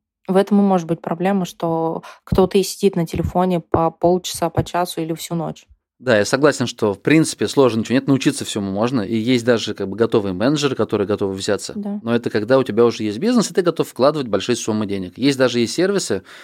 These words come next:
Speaker 2: которые помогают, ну, возьмут на себя всю заботу, ты только им товар отвози, они сами будут его продавать.
Speaker 1: Мгм.
Speaker 2: Но мы сейчас, опять же, смотрим глазами предпринимателя, у которого есть небольшой объём товаров, и вот он думает, как бы ему выйти на маркетплейсе,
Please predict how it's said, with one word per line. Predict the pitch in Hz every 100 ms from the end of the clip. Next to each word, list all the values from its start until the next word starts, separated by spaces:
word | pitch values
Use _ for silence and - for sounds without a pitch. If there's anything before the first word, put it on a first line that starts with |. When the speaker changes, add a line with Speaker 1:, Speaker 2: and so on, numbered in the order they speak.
| - _
Speaker 2:
которые | - - 123 127
помогают, | 120 107 104 110 123 120 - - -
ну, | 139
возьмут | 120 123 143
на | 135
себя | - 135 110 90
всю | - 101
заботу, | 95 95 160 165
ты | 95
только | 101 110 104
им | 104
товар | 92 110 101
отвози, | 90 101 110 170
они | 143 107
сами | - 127 110
будут | 101 -
его | 104
продавать. | - 98 95 87 _
Speaker 1:
Мгм. | - 190 165 160
Speaker 2:
Но | 233
мы | 240
сейчас, | - 165 156
опять | 147 139
же, | 113
смотрим | - 131 131 101
глазами | 101 104 107
предпринимателя, | 92 95 - 101 113 160 165
у | 98
которого | 104 110 101
есть | 104 101 - - _
небольшой | 107 104 107 - 101
объём | 95 101
товаров, | 87 123 220 180 -
и | - 165
вот | 214 165
он |
думает, | 131 127 113
как | 151
бы | 135
ему | 117 107
выйти | 117 127 107
на | 104 92 101 95 92 87
маркетплейсе, | 95 92 104 131 190 202 90